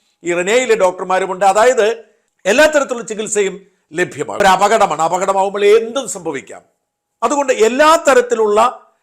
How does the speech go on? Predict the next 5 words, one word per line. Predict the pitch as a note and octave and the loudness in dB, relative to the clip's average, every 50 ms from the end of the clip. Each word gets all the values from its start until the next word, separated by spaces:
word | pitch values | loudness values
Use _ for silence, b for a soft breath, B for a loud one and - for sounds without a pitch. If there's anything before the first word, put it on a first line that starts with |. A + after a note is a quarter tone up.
| _ _ - | _ _ -10
ചികിത്സയും | - G3 G3 A3+ G#3+ - G#3+ G#3+ F#3+ G3+ | -6 -4 -2 -2 -2 -2 -4 -4 -2 -2
ഉറപ്പാക്കാൻ | F#3+ F#3 - - F3+ - - F3+ F#3 G3 | -4 -4 -2 -2 -2 -2 -2 -2 -4 -4
ശരീരം | F#3 - F3+ F#3+ G#3 G#3 G#3+ G3+ F3 | -4 -4 -2 -2 -2 -2 -4 -6 -8
കൃത്യമായി | F#3 F3+ F#3 G#3 G3+ G3 G3 F#3+ F#3 | -12 -10 -8 -8 -6 -6 -8 -8 -6
പ്രവർത്തിക്കുന്നു, | F3 E3+ F#3 F3 - F#3+ D#3+ F#3 F3 D3 A2 | -6 -6 -6 -6 -6 -8 -6 -6 -8 -8 -10